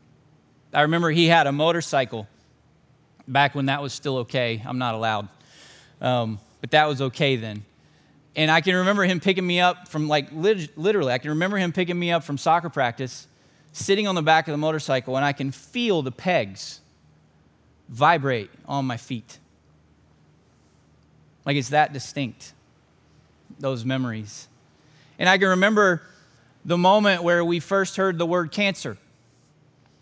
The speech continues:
First heard the word cancer.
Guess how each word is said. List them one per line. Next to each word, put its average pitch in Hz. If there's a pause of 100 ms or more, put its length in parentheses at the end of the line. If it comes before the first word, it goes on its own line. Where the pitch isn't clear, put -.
(920)
First 208
heard 202
the 175
word 180
cancer. 160